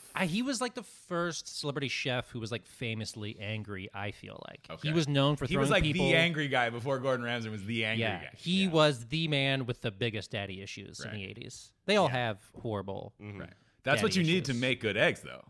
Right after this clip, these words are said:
Speaker 2: You need to channel that trauma
Speaker 1: You
Speaker 2: and rage
Speaker 1: do
Speaker 2: right into the pan,
Speaker 1: do
Speaker 2: baby.
Speaker 1: not repair your relationship with your father
Speaker 2: <laughs>
Speaker 1: because you will
Speaker 2: Your
Speaker 1: not
Speaker 2: eggs
Speaker 1: be
Speaker 2: will
Speaker 1: able
Speaker 2: be
Speaker 1: to
Speaker 2: soggy.
Speaker 1: cook.
Speaker 2: They will be flaccid.
Speaker 1: <laughs> But, uh, yeah, it was very intense. And then you sent me a video.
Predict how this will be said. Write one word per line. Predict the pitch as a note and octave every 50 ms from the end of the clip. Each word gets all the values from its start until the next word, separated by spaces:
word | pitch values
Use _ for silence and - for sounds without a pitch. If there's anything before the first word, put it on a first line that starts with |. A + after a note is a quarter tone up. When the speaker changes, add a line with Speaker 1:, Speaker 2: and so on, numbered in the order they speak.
| - -
Speaker 2:
You | F2+ G#2+
need | C3 C#3 G#2
to | G2
channel | D#2+ - - D3+ C#3+ D#3+ D#3 B2+
that | G#2+ G2 -
trauma | - C3 A2+ G#2 G2+ B2
Speaker 1:
You | C#3+ D#3 E3 E3
Speaker 2:
and | - - - E3+ E3+
rage | E3 D3
Speaker 1:
do | - -
Speaker 2:
right | A#2+ C3+ D3
into | C#3+ B2+ A2+
the | G2+ F2+
pan, | A#2 C#3+ C#3+ B2
Speaker 1:
do | F#2+ -
Speaker 2:
baby. | D#2 D2
Speaker 1:
not | B2+ D3 E3+ F3 D3+ A2+ - -
repair | A2+ A2+ - C#3 C3
your | A#2+ A2 A2
relationship | A2 G2+ G#2 G#2 G2 F#2 - G2+
with | F#2 F#2+
your | F#2 G2
father | G#2+ A2+ G2 F#2+ F#2 F#2 F2 -
Speaker 2:
<laughs> | -
Speaker 1:
because | C3 A2 A#2+ - A#2
you | D#3+
will | E3+ D#3 B2+ B2+
Speaker 2:
Your | F3+ G3+
Speaker 1:
not | C#3 D#3+ F#3
Speaker 2:
eggs | F#3 -
Speaker 1:
be | - D#3
Speaker 2:
will | D3+
Speaker 1:
able | D3+ - A2+
Speaker 2:
be | -
Speaker 1:
to | C#3+
Speaker 2:
soggy. | D#3+ G#3 B3+ F3 G3+ G#3+ C#4+ C#4+
Speaker 1:
cook. | - - -
Speaker 2:
They | - D3
will | D3+ D#3
be | C3 A#2+ -
flaccid. | D#3+ F3 D3 C3 A#2 - G#2+ E2+ - - -
Speaker 1:
<laughs> | _ _ _ _ _ _ _ _ _ _ _ _ _ _ - - - - _ - -
But, | - C#3 C3+ B2+ B2 - -
uh, | C3 A#2+ A#2+ A#2 A#2 A#2 A#2 A#2 A#2 A#2 A2+ B2+
yeah, | D#3 F#3 F3+ C3 A2+
it |
was | D3+ E3+ B2
very | - C3 C3+ C#3+ C#3 C3 C3
intense. | C3 G#2 G2+ - B2+ A2+ - -
And | - C#3+
then | D#3 D3+
you | D3 F#3+ D4 F4+
sent | - - - G#3+ F3+ -
me | C3+ C3 C3 B2+ B2+
a | B2+
video. | G#2 B2 B2 A#2 A2+ A2 G#2+ G#2 G#2+